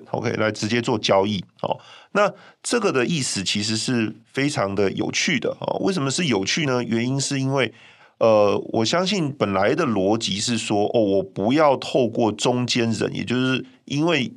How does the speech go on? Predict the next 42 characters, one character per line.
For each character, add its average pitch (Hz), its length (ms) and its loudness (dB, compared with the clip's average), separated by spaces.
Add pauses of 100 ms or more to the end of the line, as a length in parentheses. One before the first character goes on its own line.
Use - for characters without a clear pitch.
(100)
在 139 300 2
线 135 420 0
下 117 320 2
在 110 240 2
买 87 300 -2
保 92 260 2
险 - 160 -2
的 - 140 -6
时 - 160 -4
候， - 140 -2
你 - 140 -6
其 - 180 -2
实 117 180 -2
是 123 180 -2
透 127 200 0
过 110 260 0
一 98 80 -2
个 95 160 -4
业 117 200 0
务 101 260 -2
员， - 140 -6 (360)
OK？ 123 340 0 (320)
那 190 160 2
在 202 180 2
这 196 120 -4
个， 170 120 0
这 160 160 -2
样 185 120 2
子 135 80 -2
的 117 60 2
一 123 40 2
个 131 100 2
状 135 220 0
况 131 160 0
下， 120 240 2
其 - 160 -4
实 120 220 -2 (260)
业 202 240 2
务 185 200 4
员 104 180 4
其 104 160 0
实 104 360 0